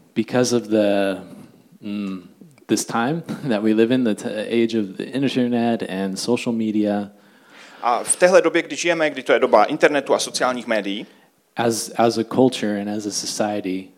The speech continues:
Speaker 1: uh, and as people, we, we feel a, a new pressure, I think, more than we, we have felt in the past.
Speaker 2: v naší kultuře a společnosti cítíme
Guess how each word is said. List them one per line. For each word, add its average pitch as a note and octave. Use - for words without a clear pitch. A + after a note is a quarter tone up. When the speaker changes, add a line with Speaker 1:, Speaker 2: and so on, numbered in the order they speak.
Speaker 1:
uh, F#2+
and F#2+
as G2
people, A2
we, G#2+
we G#2+
feel B2+
a, G#2
a G#2
new A#2+
pressure, G#2+
I G2+
think, G2+
more G2+
than F#2
we, F#2+
we F#2+
have G2+
felt -
in F#2+
the F2+
past. -
Speaker 2:
v A#2+
naší C#3+
kultuře G3
a D3
společnosti E3+
cítíme D#3